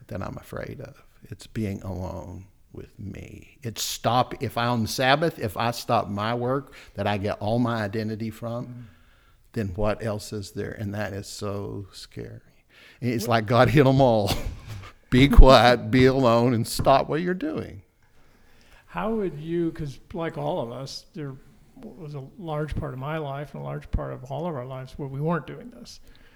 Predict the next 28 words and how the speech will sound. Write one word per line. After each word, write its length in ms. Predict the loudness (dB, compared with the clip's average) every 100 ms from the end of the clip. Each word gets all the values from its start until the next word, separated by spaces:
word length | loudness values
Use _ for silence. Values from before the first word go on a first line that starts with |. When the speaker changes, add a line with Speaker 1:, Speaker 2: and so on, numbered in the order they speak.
| -20 _ _
Speaker 2:
And, 380 | -14 -12 -12 -16 -16
and 180 | -10 -6
it 60 |
is 180 | -4 -4
scary. 540 | -8 -16 -16 -16 -20 -18
And 240 | -14 -14 -14 -10
what 220 | -8 -4
would 180 | -6 -6
you 100 | -10
say 340 | -10 -10 -10
to 120 | -10
people 340 | -10 -10 -12 -12
that 120 | -12
are 60 | -12
kind 240 | -12 -10
of 100 | -10
in 100 | -12
the 100 | -12
middle 360 | -10 -8 -8 -8
or 240 | -10 -12
on 80 | -14
the 80 | -16
front 300 | -14 -12 -10
end 180 | -10
of 120 | -12 -14
that 200 | -18 -16
right 220 | -16 -14
now? 340 | -12 -12 -12